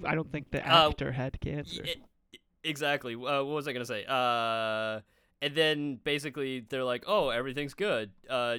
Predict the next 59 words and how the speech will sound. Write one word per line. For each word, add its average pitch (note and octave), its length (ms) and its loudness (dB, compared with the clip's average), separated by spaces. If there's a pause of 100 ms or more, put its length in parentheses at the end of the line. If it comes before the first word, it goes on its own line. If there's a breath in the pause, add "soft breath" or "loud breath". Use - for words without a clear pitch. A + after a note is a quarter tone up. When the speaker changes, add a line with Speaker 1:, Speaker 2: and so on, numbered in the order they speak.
Speaker 2:
you B2 140 -6
know, B2 340 -4
and B2 160 -6
then B2 260 -6 (300)
their B2 320 -2
friend B2 360 -6
Tron, B2 440 -4
who B2 120 -6
stood A#2 220 -10
them A2+ 140 -8
up A#2 160 -8
earlier, B2 340 -6
comes A#2+ 260 -10
around, A#2 280 -8
and A2+ 100 -8
they A2 60 -4
all A2+ 180 0
have, A2+ 120 -4 (200)
they A2+ 120 -4
all A2 180 -2
get A2 160 -10
together, A2+ 360 -6
and G#2+ 140 -8
they're A2 80 -4
like, G2 220 -6
you A2+ 100 -6
know, G2 240 -8 (680 soft breath)
"Well, A#2 300 0
I A#2 140 0
guess A2+ 260 -6
we're B2 80 -2
all A#2 140 0
friends A#2+ 280 -4
here. G2 140 -4
I G2+ 120 -4
guess G#2 220 -6
life G#2+ 240 -6
is G#2 140 -10
good, A2+ 220 -6
and G2+ 120 -10
we G2+ 120 -10
can G2+ 160 -12
just G#2+ 180 -14
get F#2+ 160 -6
loaded G2+ 340 -8
and F2+ 140 -12
shit F#2 220 -10
Speaker 1:
Yep, - 80 -12
Speaker 2:
again." B2+ 240 -4 (180)
Speaker 1:
yep. C#3 180 -8 (1400)
Speaker 2:
And F#2 120 -16
such A2 240 -10
is G#2 120 -12
the - 100 -16
cycle G#2+ 420 -8
of A#2+ 140 -10
<laughs> - 180 -4
life. B3+ 480 0
Speaker 1:
Yep. C#3+ 180 -4